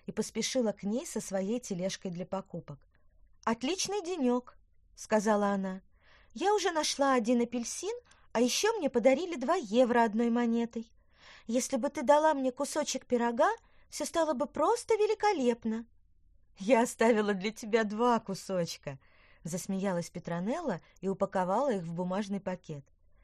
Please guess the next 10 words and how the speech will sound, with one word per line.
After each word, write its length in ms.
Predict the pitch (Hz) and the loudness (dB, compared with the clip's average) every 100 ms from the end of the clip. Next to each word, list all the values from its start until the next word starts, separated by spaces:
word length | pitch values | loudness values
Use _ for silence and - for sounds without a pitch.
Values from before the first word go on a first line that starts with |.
| _ - | _ -8
«Если 280 | 240 - 302 | -6 -4 -6
хочешь, 520 | - 403 - 208 - - - | -2 -2 0 -4 -6 -14 -4
можем 320 | 175 190 233 | -2 0 0
посидеть 460 | 285 - 349 269 | -2 -4 -2 -2
где-нибудь, 580 | 220 202 226 220 202 - | -2 0 0 0 -4 -8
передохнуть. 720 | 175 220 262 330 226 208 196 - _ - - - | -4 2 2 2 -2 -6 -8 -16 _ -20 -20 -18
Ярмарка 480 | - 247 285 294 294 | 0 2 4 2 4
закрывается 640 | 277 269 277 277 277 - | 2 4 4 6 4 2
через 280 | 294 277 277 | -6 -4 -4
полчаса». 680 | - 294 - 330 - 214 143 | -4 -4 -4 -6 -4 -4 -4